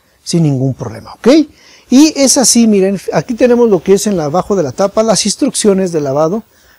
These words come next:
por si tú quieres empezar a ver cómo se trabaja. Es muy sencillo. Agregue detergente, meta la ropa y cierre la tapa.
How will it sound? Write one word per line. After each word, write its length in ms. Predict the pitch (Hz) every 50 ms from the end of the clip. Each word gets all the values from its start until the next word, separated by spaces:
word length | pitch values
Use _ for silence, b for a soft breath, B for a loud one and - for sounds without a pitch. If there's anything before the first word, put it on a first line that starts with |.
| b b -
por 220 | 214 208 226 208
si 140 | - - 190
tú 160 | - 202 170
quieres 240 | - 196 180 160 160
empezar 400 | 165 - - 143 - - 160 165
a 40 | 165
ver 200 | 156 160 165 -
cómo 260 | - 175 180 180 165
se 160 | - - 143
trabaja. 480 | - 175 135 131 147 143 - 220 240 -
Es 120 | 170 151
muy 160 | 165 190 180 156
sencillo. 520 | 165 160 143 - 175 170 165 190 240 226 b b b b b b b b b b b b
Agregue 460 | - 160 160 214 285 285 254 226 214 180
detergente, 640 | 170 156 147 - 151 139 - 202 220 214 - 214
meta 240 | 202 202 190 - 175
la 100 | 165 151
ropa 300 | 160 175 196 175 - 170
y 20 | 156
cierre 240 | - - 180 175
la 140 | 156 147 139
tapa. 400 | - 226 233 202 - 262 269 262